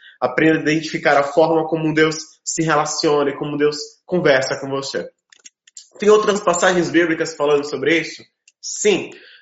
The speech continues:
Primeiro vamos ler Filipenses quatro seis, que fala assim pra nós: "Não andeis ansiosos por coisa alguma, mas em tudo, pela oração e súplicas, e com ação de graças, apresentem seus pedidos a Deus."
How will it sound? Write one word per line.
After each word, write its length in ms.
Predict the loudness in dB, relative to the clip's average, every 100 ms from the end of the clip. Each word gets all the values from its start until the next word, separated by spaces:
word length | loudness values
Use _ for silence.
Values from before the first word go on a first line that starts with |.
| _ _ _ _ _
Primeiro 340 | -2 0 0
vamos 220 | 0 0
ler 180 | 0 -2
Filipenses 640 | -2 -4 -2 -4 -4 -10 -2
quatro 340 | 0 0 -2
seis, 300 | -2 0 0
que 60 | 0
fala 180 | 2 2
assim 300 | 0 -6 -2
pra 140 | 0
nós: 280 | 0 -2 -4 -14 -20 -20 -2
"Não 180 | 2 2
andeis 340 | 2 0 0
ansiosos 1000 | -4 -6 -2 2 4 4 2 0 -10 -10
por 240 | -10 -10 -4
coisa 300 | -2 0 -2
alguma, 460 | -4 -6 -8 -8 -16 _ _ -6
mas 280 | -4 -4
em 320 | -6 -6 -10 _
tudo, 480 | -6 -2 -4 -6 -16 _ _ _ 2
pela 180 | 4
oração 500 | 4 2 0 2 4
e 60 | 2
súplicas, 640 | 0 -2 -2 -4 -4 -6 -6 -14 _ -12
e 80 | -2
com 160 | 0
ação 380 | 0 0 2 2
de 140 | 2
graças, 500 | 0 2 2 -2 -6 -10 -12 _ _
apresentem 800 | -12 -2 0 0 2 2 2 -4
seus 280 | -6 -10 -10
pedidos 520 | -12 -10 -8 -6 -2
a 60 | -2
Deus." 540 | 0 -2 -2 -8 -16